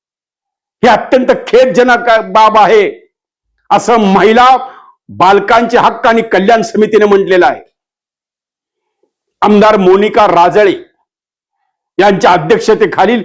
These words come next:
या समितीचा अहवाल शुक्रवारी विधान भवनात मांडण्यात आला, विधानसभेत मांडण्यात आला. आणि सांगितलं की सुपेकर आणि त्यांच्या कुटुंबावर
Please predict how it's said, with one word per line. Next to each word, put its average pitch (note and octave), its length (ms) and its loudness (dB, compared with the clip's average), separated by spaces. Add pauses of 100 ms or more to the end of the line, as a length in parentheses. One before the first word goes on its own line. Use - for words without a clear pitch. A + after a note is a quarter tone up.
(180)
या G#3 80 0
समितीचा G3+ 600 -2
अहवाल F3 300 2 (120)
शुक्रवारी G#3 500 -2 (240)
विधान F#3 340 0
भवनात F#3 420 0
मांडण्यात F#3 380 0
आला, G#3 120 0
विधानसभेत G#3 680 -2
मांडण्यात F#3+ 340 0
आला. D#3 260 -2 (1120)
आणि B3 160 2
सांगितलं A#3+ 440 0
की C4 420 -4
सुपेकर B3+ 540 0
आणि C4 140 2
त्यांच्या A#3+ 360 0
कुटुंबावर A#3+ 600 2